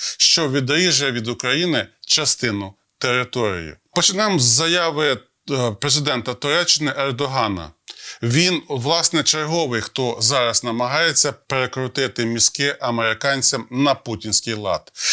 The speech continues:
Це він напередодні сесії оон озвучив набір непоєднувальних слів. В мові це називається "оксюморон", на кшталт гарячий, е, сніг. В політиці це називається дипломатією.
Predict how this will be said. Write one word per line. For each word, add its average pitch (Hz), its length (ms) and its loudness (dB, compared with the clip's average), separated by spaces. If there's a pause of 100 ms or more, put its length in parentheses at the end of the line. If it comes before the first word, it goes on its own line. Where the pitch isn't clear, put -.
(120)
Це 180 200 2
він 196 220 2
напередодні 127 720 0
сесії 131 500 2
оон 180 340 2
озвучив 139 520 0
набір 139 520 0 (220)
непоєднувальних 143 1160 0
слів. 101 380 0 (280)
В 139 540 0
мові 143 400 0
це 127 160 0
називається 127 760 0
"оксюморон", 160 800 0
на 135 80 -4
кшталт 135 400 0
гарячий, 127 640 0
е, 113 440 -6
сніг. 139 580 0
В - 280 -10
політиці 151 640 0
це 123 120 0
називається 113 760 -2
дипломатією. 104 960 -6